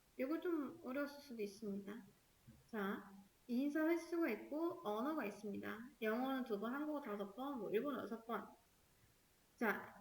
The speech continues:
아까 전에 뭐 푸는 방법이 여러 가지가 있었는데 이제 요런 것도 되겠죠.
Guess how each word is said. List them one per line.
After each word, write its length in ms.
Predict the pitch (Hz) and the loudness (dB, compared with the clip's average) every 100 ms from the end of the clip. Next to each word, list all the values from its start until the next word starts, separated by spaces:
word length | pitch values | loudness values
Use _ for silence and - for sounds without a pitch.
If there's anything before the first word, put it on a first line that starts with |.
| - | -2
아까 300 | - 330 403 | 2 4 4
전에 440 | 381 359 349 349 330 | 4 4 4 4 2
뭐 680 | 214 214 208 208 - - - - | 2 0 2 0 -4 -8 -14 -2
푸는 280 | 381 370 - | 4 4 4
방법이 840 | 226 240 285 233 240 214 196 - - - - - - - - | 0 2 2 4 4 2 0 -4 -12 -18 -20 -20 -20 -20 -8
여러 180 | 220 233 | -2 0
가지가 220 | 262 240 | 0 0
있었는데 760 | 214 214 202 208 247 208 220 - - - - | -2 0 0 2 2 2 0 -8 -14 -8 -6
이제 460 | 220 202 220 - - 226 | 2 4 4 2 -4 4
요런 300 | 240 320 330 | 6 6 4
것도 220 | 294 - | 2 0
되겠죠. 600 | 202 190 190 190 285 - | -2 -2 -4 -2 -4 -6